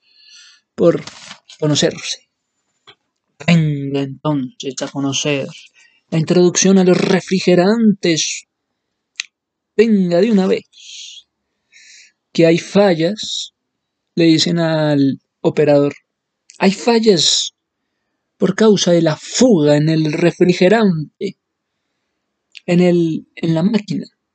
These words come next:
Puede ser en un torno, puede ser cualquier máquina. Cuando una de las juntas de la culata, pues la culata tiene su propio lugar,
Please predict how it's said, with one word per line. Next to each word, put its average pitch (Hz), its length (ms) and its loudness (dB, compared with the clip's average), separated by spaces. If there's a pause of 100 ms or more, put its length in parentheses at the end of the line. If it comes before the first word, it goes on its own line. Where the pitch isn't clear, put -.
Puede 127 200 -4
ser 135 160 -4
en 139 140 2
un 139 320 -2
torno, 143 680 0 (560)
puede 135 180 -8
ser 147 160 -8
cualquier 143 360 -2
máquina. 147 440 -4 (1500)
Cuando 180 280 4
una 247 580 0 (840)
de 175 180 0
las 160 320 -2 (400)
juntas 175 1120 0 (1080)
de 151 100 0
la 143 100 2
culata, 143 580 -2 (540)
pues 139 140 0
la 139 80 0
culata 127 340 -6
tiene 131 380 -6 (480)
su - 180 -10
propio 135 380 -2
lugar, 135 340 -2